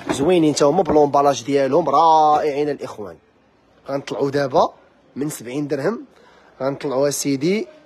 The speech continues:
لمية درهم. بغيتي تاخذ كادو بمية درهم، كادو بمية درهم، كنصحك بكيسان زمان. لا، لا، لا، لا، غنصحكم بهذا الباك هذا. واش، واش، شوف،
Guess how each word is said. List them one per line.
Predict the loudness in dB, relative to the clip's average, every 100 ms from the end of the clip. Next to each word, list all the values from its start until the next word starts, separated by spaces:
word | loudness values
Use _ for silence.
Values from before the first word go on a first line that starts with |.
| -4
لمية | 2 4
درهم. | 2 -2 -10 -14 _ _ _ _ _ _ _ _ -8
بغيتي | -4 -4 -4
تاخذ | -2 -2 -2
كادو | -2 0 2 2
بمية | 2 0
درهم، | -2 -8 -14 -18 _ _ _ _ _ _ _ _ _ _ -20 -20 _ _ _ _ _ _ _ _ _ _ _ _ _ 0
كادو | 0 0 -2
بمية | -2 0
درهم، | 0 2 4 4 2 -6 _
كنصحك | -2 0 0 -4 -10
بكيسان | -12 -8 -6 -2 -2
زمان. | -2 -2 0 -2 -4 -10 -20 _ _
لا، | -8 -6
لا، | -4 -6
لا، | -6
لا، | -6
غنصحكم | -4 -6 -8 -10 -8 -6
بهذا | -8
الباك | -10 -10 -10 -8
هذا. | -10 -10
واش، | -10 -8 -8
واش، | -10 -14 -16 -20 _ _ _ _ _ _ _ _ _ _
شوف، | -20